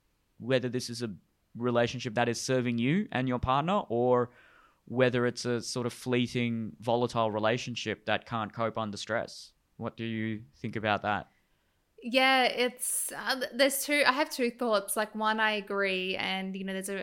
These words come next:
Speaker 2: I can't remember his name for the life of me now, but there's a, uh,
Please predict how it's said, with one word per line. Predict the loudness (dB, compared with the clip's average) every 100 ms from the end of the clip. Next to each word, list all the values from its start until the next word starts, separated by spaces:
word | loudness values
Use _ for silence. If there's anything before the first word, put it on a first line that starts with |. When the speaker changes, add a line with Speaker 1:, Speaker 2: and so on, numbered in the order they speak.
| -6
Speaker 2:
I | -8
can't | -6 -6
remember | -4 -6
his | -8
name | -10 -10
for | -8
the | -6
life | -6 -8
of | -10
me |
now, | -4 -4
but | -2 -6
there's | -6
a, | -4 -4 -2
uh, | -2 -2 -2